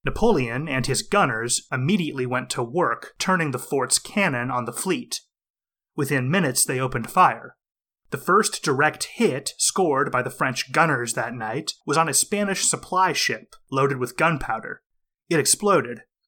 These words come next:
which touched off an explosion in the ship next to it, also a supply ship loaded with gunpowder. Suddenly, the whole harbor was lit up. Napoleon described the scene, quote, "The whirlwind of flames and smoke resembled the eruption of a volcano.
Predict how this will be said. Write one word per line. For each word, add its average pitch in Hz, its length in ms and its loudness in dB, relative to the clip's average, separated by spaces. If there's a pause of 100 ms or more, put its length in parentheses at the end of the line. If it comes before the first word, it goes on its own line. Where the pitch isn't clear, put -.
which 135 220 -4
touched 143 300 0
off 135 220 2
an 127 60 -4
explosion 123 580 -2
in 123 60 -2
the 127 60 -2
ship 135 300 -4
next 190 300 0
to 110 120 -4
it, 107 220 -12 (300)
also 170 340 2
a 117 60 -4
supply 123 340 0
ship - 340 -4
loaded 120 280 -2
with 117 160 -6
gunpowder. 117 580 -6 (640)
Suddenly, 135 420 2
the 117 100 -2
whole 151 240 2
harbor 143 380 4
was - 160 -2
lit 123 200 0
up. 123 400 0 (560)
Napoleon 143 440 2
described 143 520 2
the 123 120 -2
scene, 143 460 0 (240)
quote, - 420 -2 (680)
"The 139 100 -2
whirlwind 143 540 2
of 120 120 -2
flames 123 600 0
and 113 120 -4
smoke 160 640 0
resembled 165 440 2
the 135 100 0
eruption 143 460 0
of 131 60 0
a 127 60 0
volcano. 117 720 -4